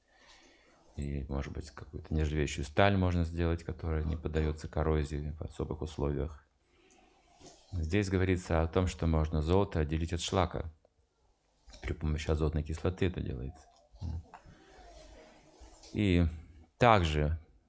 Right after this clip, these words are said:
это умозрительный экспериментальный, э, пример, который доступен нашему современному человеку, имеющему современное образование. Но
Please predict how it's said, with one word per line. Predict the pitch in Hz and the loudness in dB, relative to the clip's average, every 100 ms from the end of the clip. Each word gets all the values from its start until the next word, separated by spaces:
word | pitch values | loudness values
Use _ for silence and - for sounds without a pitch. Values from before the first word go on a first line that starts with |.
| - | -8
это | - 107 | -2 2
умозрительный | 104 104 123 - 113 95 | 4 4 2 2 2 2
экспериментальный, | - 107 101 104 98 92 82 80 | 0 0 2 4 6 6 4 2
э, | - 50 - | -4 -8 -6
пример, | - 98 107 123 123 | 2 4 6 6 4
который | - 90 92 | 2 2 2
доступен | 87 85 - 117 107 | 4 0 0 0 4
нашему | 92 92 - 87 80 76 73 - | 6 6 4 2 2 2 -2 -10
современному | - 90 95 92 85 82 | -4 2 4 4 4 2
человеку, | - 92 107 113 113 - _ _ _ | 0 2 2 2 -2 -4 _ _ _
имеющему | - 90 98 90 - | 0 2 2 2 -2
современное | 85 92 92 90 85 | -2 2 4 4 4
образование. | 82 80 78 80 80 73 - - _ _ _ _ _ _ _ _ _ _ - - - - - - | 2 0 2 4 4 4 0 -6 _ _ _ _ _ _ _ _ _ _ -20 -20 -20 -20 -20 -8
Но | 87 73 | -4 -4